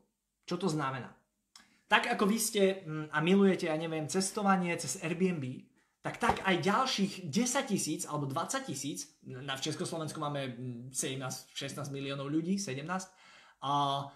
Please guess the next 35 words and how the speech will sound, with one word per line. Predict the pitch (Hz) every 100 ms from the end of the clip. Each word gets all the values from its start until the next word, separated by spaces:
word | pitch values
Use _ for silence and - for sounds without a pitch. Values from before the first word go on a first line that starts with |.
| -
pokiaľ | 156 - 156
máte | 151 147 135 185
globálny | 151 165 165 156 151
biznis, | 147 151 147 190 196 -
hej, | 135
že | 139
nerobíte | 135 131 131
len | 135 135 135
nejaké |
financie, | 135 135 135 131 147 147 151
tak | 131
máme | 139 131 143
tu, | 147
ja | 139
neviem, | 127 139 135
päťsto | 143 -
miliónov | 147 151 151
ľudí, | 139 143 175 190 - -
ktorí | - 262 277 208 233 233 - -
milujú | 165 214 294 285 202 151 143 190 202 - _ _ _ _ _ _ _ _
cestovanie | - 147 - 160 160
cez | 165 160
Airbnb. | 175 196 208 294 311 - _ -
Hej, | 139 170
minimálne | 175 208 233 226 233
milión | 240 240 226
ľudí. | 262 214 156 - _ _ _ _ -
Tak | 143
začnite, | 135 190 240 262 320 247 185
ja | 175 165
napríklad, | 165 185 202 165 175 - -
začnite | 143 202 - 269 202
robiť | 160 170 190 185 - _ 226
perfektné | 247 277 262 233
články, | - 196 190 196 196 190